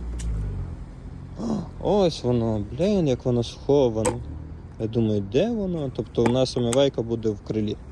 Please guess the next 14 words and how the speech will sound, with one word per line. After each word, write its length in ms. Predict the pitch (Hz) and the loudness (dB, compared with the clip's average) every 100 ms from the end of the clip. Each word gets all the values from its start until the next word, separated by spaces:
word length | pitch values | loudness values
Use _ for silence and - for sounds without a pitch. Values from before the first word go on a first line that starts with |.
| - - - - - - - - - - - - - - - - 104 | -18 -18 -16 -16 -16 -16 -16 -16 -18 -18 -18 -18 -16 -16 -14 -12 -4
Головне 360 | 110 117 123 | -2 2 2
не 100 | 120 | 2
вдарити 400 | 107 110 104 101 | 2 4 2 2
машину. 380 | 104 95 - - 120 - - - - | -2 -2 -4 -6 -6 -12 -16 -10 -4
Два 400 | 110 127 170 185 - - - - - - - - - - - - - - - - - - - - | -2 2 2 2 -8 -16 -18 -16 -16 -16 -16 -16 -16 -18 -18 -18 -16 -16 -18 -18 -18 -14 -12 -4
у-, 420 | 120 117 117 117 - | 0 2 4 2 2
кріплення. 640 | - 127 - 110 - 190 247 - - - - - | 4 4 4 2 2 0 -2 -8 -14 -14 -16 2
В 20 | |
принципі, 460 | 135 127 - 127 | 4 4 2 6
як 220 | 120 113 127 | 8 8 6
на 200 | 117 113 | 6 6
Г 180 | 107 | 8
Л 160 | 113 107 | 8 8
Е. 260 | 107 147 | 6 4